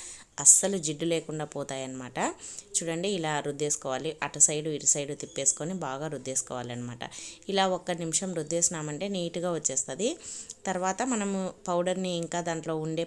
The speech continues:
పౌడర్ని కూడా అద్దుకొని ఇంకా మనకు దువ్వెనల పైన ఎక్కడైతే జిడ్డు ఉందో ఆ జిడ్డు దగ్గర ఉన్నా కూడా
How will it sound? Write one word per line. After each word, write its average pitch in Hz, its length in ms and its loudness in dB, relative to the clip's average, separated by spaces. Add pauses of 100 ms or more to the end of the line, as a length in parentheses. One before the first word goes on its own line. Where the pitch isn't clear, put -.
పౌడర్ని 160 420 -2
కూడా 170 220 -2
అద్దుకొని 175 400 -2 (520)
ఇంకా 185 220 -2
మనకు 170 280 -2
దువ్వెనల 165 420 2
పైన 160 220 0
ఎక్కడైతే 147 340 -2 (100)
జిడ్డు 151 300 -2
ఉందో 156 200 -2 (140)
ఆ - 20 0 (140)
జిడ్డు 143 260 -6
దగ్గర 156 220 0 (100)
ఉన్నా 147 240 -4
కూడా 175 140 -2